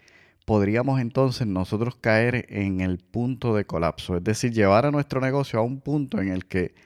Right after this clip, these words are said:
no pueda sostenerse a sí mismo. Y uso la palabra puede, porque ciertamente si nosotros llegamos a un punto donde caemos, digamos, en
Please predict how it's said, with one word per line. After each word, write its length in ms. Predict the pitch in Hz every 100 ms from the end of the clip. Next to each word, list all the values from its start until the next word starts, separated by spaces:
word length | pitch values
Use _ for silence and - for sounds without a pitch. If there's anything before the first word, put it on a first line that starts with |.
| _ _ _
no 300 | 110 113 131
pueda 320 | 139 131 123
sostenerse 800 | 117 123 - 117 123 120 - 82 - -
a 120 | 82
sí 180 | - 92
mismo. 340 | 87 80 82 _ _ _ _ - _ -
Y 180 | 110
uso 340 | 113 123 - 156
la 200 | 151 -
palabra 480 | 127 131 151 139 -
puede, 800 | _ 113 127 135 107 95 127 _ _ _ _ _ -
porque 240 | 107 110
ciertamente 800 | - 101 107 120 127 127 107 98
si 140 | -
nosotros 340 | 90 87 98 107
llegamos 380 | 117 120 123 120
a 60 |
un 200 | 117 120
punto 500 | - 117 117 110 98
donde 280 | 92 92 92
caemos, 460 | 90 90 95 113 107
digamos, 420 | 101 104 113 113
en 380 | 101 90 82